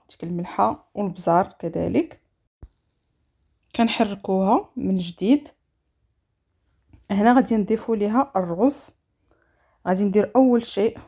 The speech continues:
واحد شويه ديال الفلفله حاره، لا صوص بيكونت. غادي نحركها، هي كتبقى اختياريه اللي عزيزه عليه ديك الحروره. من بعد هنا غادي ناخذ زوج ديال الكيسان ديال الرز اللي غادي نكون غسلتهم بطبيعه الحال،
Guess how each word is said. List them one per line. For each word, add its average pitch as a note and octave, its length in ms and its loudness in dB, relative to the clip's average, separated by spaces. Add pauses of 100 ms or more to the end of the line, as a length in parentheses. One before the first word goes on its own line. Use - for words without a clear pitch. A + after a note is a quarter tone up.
واحد F#3+ 160 -16
شويه G3+ 260 -2
ديال F3 220 -2
الفلفله - 420 -12
حاره، E3+ 600 -2 (280)
لا E3+ 40 -6
صوص - 400 -12
بيكونت. A3 460 -4 (560)
غادي F3 200 -4
نحركها، F#3 680 -2
هي F#3+ 140 -2
كتبقى - 300 -6
اختياريه G#3 640 2
اللي G3 140 -4
عزيزه F3+ 320 -2
عليه E3 200 -4
ديك - 140 -16
الحروره. F3+ 640 -2 (1120)
من A3+ 200 4
بعد F#3 240 4
هنا G3+ 200 0
غادي A3 220 2
ناخذ F#3+ 320 -4 (180)
زوج G#3 360 0
ديال F3+ 360 0
الكيسان F3+ 600 -2
ديال E3+ 240 0
الرز F#3 520 0 (160)
اللي F3+ 120 -4
غادي E3 220 -2
نكون F3 240 -4
غسلتهم F3 520 -6
بطبيعه E3 400 -4
الحال، A3 360 0